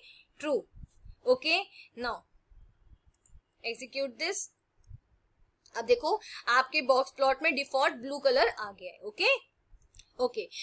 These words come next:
next क्या है, अगर आपको median show करना है, mean value show करनी है, तो आप क्या करोगे? उसके लिए आप next parameter pass करोगे Show means,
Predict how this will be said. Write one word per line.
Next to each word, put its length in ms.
next 340
क्या 140
है, 260
अगर 240
आपको 340
median 420
show 240
करना 300
है, 240
mean 240
value 280
show 240
करनी 340
है, 220
तो 140
आप 280
क्या 180
करोगे? 440
उसके 360
लिए 180
आप 300
next 280
parameter 440
pass 320
करोगे 500
Show 320
means, 640